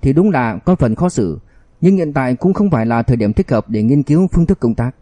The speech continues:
Tôi chỉ muốn hỏi một vấn đề mấu chốt. Nếu như chúng ta không tham dự hạng mục,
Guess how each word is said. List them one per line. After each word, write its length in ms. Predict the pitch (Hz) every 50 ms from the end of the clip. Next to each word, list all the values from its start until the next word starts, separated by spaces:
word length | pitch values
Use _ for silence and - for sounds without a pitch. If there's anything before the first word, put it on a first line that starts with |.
| _ _ _ _ _ _ - _ _
Tôi 100 | - 180
chỉ 140 | 175 - 160
muốn 240 | 151 156 185 214 202
hỏi 140 | 185 135 120
một 180 | 117 120 120
vấn 140 | 127 185 208
đề 120 | 156 117 101
mấu 160 | 107 117 123
chốt. 240 | - 151 156 165 - - - - - _ _ _ _
Nếu 140 | 139 165 190
như 140 | 196 180 165
chúng 220 | - 208 214 208
ta 220 | 180 165 160 160
không 180 | 156 - 190 196
tham 160 | 196 190 185
dự 160 | 147 - 143
hạng 220 | 117 131 127 120 123
mục, 160 | 113 104 -